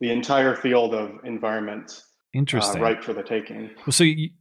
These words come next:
Speaker 2: I've always thought that, um, there was truth to what you're saying about philosophy leading to health and better well-being, but I always thought it went that way, that it was a mindset that created a better you, basically. What you're talking about is,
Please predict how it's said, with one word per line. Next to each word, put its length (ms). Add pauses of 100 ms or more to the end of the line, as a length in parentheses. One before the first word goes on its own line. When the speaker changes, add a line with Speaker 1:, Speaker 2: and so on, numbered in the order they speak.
(180)
Speaker 2:
I've 200
always 280
thought 300
that, 300
um, 460
there 160
was 200
truth 280
to 80
what 120
you're 100
saying 320
about 320
philosophy 720
leading 400
to 160
health 360
and 100
better 200
well-being, 500
but 80
I 160
always 200
thought 200
it 60
went 180
that 240
way, 160
that 160
it 80
was 160
a 40
mindset 720
that 120
created 540 (220)
a 80
better 300
you, 440 (100)
basically. 480
What 120
you're 160
talking 360
about 340
is, 340